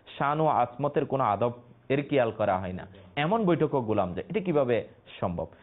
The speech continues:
তো এই জন্য আমাদের প্রত্যেকের উচিত, আমাদের স্বভাব যখন আলহামদুলিল্লাহ আজ্জা ওয়া জাল, আল্লাহ তাআলার প্রিয় মাহবুব সাল্লাল্লাহু তাআলা আলাইহি ওয়া আলিহি ওয়াসাল্লাম এর উপর দুরুদ ও সালাম পাঠে অভ্যস্ত হয়ে যাবে। যেখানে দুরুদ ও সালাম পাঠ করা হয়,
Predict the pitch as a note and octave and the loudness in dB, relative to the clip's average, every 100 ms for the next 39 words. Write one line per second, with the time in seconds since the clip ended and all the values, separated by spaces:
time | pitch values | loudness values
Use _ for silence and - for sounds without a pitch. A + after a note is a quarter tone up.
0 | _ - C#3+ B2+ C#3 B2+ A2+ B2 - - | _ -2 0 0 0 0 0 0 -2 -4
1 | - D#3+ D3+ A2+ F#2+ - D3 - G2 G#2 | -4 -4 -2 -2 -4 -6 -8 -10 -4 0
2 | A2 G#2+ - G2+ A#2+ C3+ A#2 G#2 G#2 G2+ | 0 -2 0 2 2 0 -2 -2 -2 -4
3 | - - - G#2+ - D3+ D#3 C#3 B2 A#2 | -8 -20 -6 -6 -4 -2 0 0 2 0
4 | A2 G#2+ F#2+ A2 D3 G3 - - C#3+ D#3+ | 0 0 0 2 0 -2 -10 -4 -2 0
5 | D#3+ - A#2+ A#2+ B2+ B2+ A2 G2+ G2 A#2 | -2 0 2 2 0 -2 -2 -2 0 0
6 | A#2 - - - - E3 D#3 D3 B2 C3 | -2 -6 -20 -20 -4 -2 0 0 2 0
7 | C3+ A2 A2 A2+ G2+ G#2 A2+ A2+ G#2 G2+ | 0 0 2 2 0 -2 -2 0 2 0
8 | G#2+ G2 G#2+ A#2 F#2+ F#2 - - _ _ | -2 -4 -4 -2 0 0 -2 -10 _ _
9 | _ _ _ - C#3 E3 F3 C#3 A2 B2 | _ _ _ -2 2 2 2 0 0 0
10 | C#3+ D3+ A2+ A2+ G#2 - - - - G#2+ | 0 0 0 0 0 -6 -20 -12 -4 -2
11 | A#2+ B2+ - - G2+ F2+ C3 - A#2+ A2 | 0 0 0 -6 -6 -2 -4 -2 -2 0
12 | F#2+ F2 E2+ D#2+ - - - - A#2 D3 | -2 -2 -6 -6 -12 -16 -20 -8 -2 -2
13 | F#3 G3+ D3+ D#3+ E3+ F3+ C3+ D3+ F#3 D3+ | 0 0 2 0 0 0 0 2 0 0
14 | B2 - A2 G#2+ G#2 F2 | -2 0 0 2 0 -2